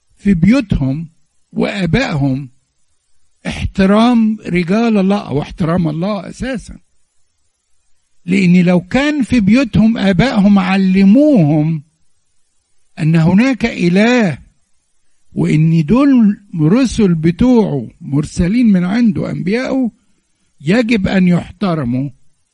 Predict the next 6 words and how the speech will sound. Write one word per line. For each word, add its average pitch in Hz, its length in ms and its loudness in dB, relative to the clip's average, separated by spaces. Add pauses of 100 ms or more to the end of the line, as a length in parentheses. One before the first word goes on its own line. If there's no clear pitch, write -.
(1300)
ما 185 60 -2
كانوش 233 320 2
الولاد 208 340 4
عملوا 202 360 2
كده. 285 360 -6 (1900)
الرد 220 800 -2